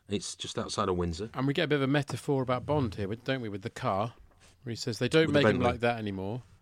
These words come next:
Speaker 2: And then Bond says, "It's old, but it still does the job."
Speaker 1: Yeah, it's meh, exactly. And
Speaker 2: Yeah.
Speaker 1: that's it. Well, it's double-edged, double-edged, that.
Speaker 2: Yeah.
Speaker 1: Yeah.
Speaker 2: And then he looks at it sort of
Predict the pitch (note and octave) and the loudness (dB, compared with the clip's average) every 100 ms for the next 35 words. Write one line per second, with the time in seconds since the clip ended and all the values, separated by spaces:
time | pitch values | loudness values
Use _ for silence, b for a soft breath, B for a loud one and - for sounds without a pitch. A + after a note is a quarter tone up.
0 | _ _ _ - _ - A2+ A2 A2+ A#2+ | _ _ _ -20 _ -12 -8 -6 -4 -4
1 | A#2 - A#2 C#3 C3 C#3 A2+ A2+ - - | -4 -4 -8 -6 0 2 2 0 -8 -20
2 | - A#2+ - - B2+ A#2+ A2+ - - C3+ | -10 -10 -10 -8 -6 -4 -6 -8 -8 -8
3 | G2 - - - - - - _ - E2+ | -8 -12 -20 -20 -20 -20 -20 _ -12 -10
4 | D#2+ F2 E2+ D#2+ D#2 F#2+ F2+ - E2 - | -6 -6 -6 -8 -10 -10 -12 -12 -14 -12
5 | E2+ F2 F#2+ F#2 F#2 F#2+ F2 - G2+ G2 | -8 -8 -6 -6 -2 -2 -2 0 2 4
6 | G2 E2 - G2+ F#2+ F2+ E2 - E2+ D#2+ | 2 -2 -2 0 2 0 -2 -6 -6 -8
7 | - G2 F#2+ F2+ F2+ - _ _ _ _ | -12 -12 -10 -10 -12 -14 _ _ _ _
8 | - F2+ F2 E2+ _ _ _ _ _ _ | -8 -4 -2 -4 _ _ _ _ _ _
9 | _ _ - A#2+ B2 C#3 - C3 A#2+ - | _ _ -6 -2 0 0 -2 -2 -2 -4
10 | - - B2 A2 | -8 -8 -6 -6